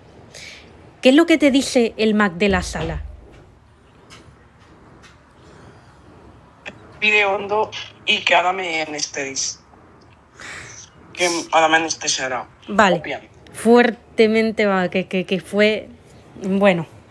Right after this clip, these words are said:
Speaker 1: Tienes que hacer rehabilitación, que esto es lo, lo fuerte, ¿vale? Eh, a ver,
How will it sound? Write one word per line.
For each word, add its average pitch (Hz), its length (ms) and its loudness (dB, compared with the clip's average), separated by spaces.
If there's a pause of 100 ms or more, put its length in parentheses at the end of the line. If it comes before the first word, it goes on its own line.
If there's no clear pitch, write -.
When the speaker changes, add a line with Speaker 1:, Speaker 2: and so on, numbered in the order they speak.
(560)
Speaker 1:
Tienes 285 220 4
que 311 80 4
hacer 254 220 4
rehabilitación, 208 1000 2 (360)
que 208 100 0
esto 226 340 2
es 214 140 4
lo, 190 340 4
lo 185 160 0
fuerte, 202 540 -2 (560)
¿vale? 196 320 2 (1200)
Eh, 196 720 4
a 208 80 2
ver, 214 240 0